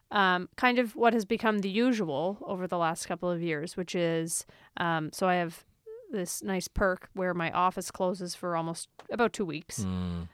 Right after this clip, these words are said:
Speaker 1: Um, so I'm done work on the twentieth of December.
Speaker 2: Amazing.
Speaker 1: Which will probably be the past by the time folks are listening to this,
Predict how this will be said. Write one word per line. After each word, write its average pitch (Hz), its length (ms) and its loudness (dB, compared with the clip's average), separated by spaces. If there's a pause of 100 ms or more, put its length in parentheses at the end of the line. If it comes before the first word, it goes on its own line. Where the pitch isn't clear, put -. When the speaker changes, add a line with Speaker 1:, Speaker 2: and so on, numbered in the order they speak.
Speaker 1:
Um, 165 380 -2
so 175 240 -4
I'm 202 160 2
done 185 180 4
work 185 360 0 (100)
on 190 140 -2
the 160 80 -4
twentieth 170 580 -4
of 196 80 -8
December. 180 460 -4 (120)
Speaker 2:
Amazing. 82 440 -2 (400)
Speaker 1:
Which 220 180 -6
will 190 80 -4
probably 185 420 2
be 175 360 -2
the 175 80 -6
past 160 540 0 (120)
by 180 120 -2
the 160 80 -6
time 160 280 -4
folks 180 300 -6
are 185 40 -6
listening 185 360 -4
to 180 100 -8
this, 185 200 -8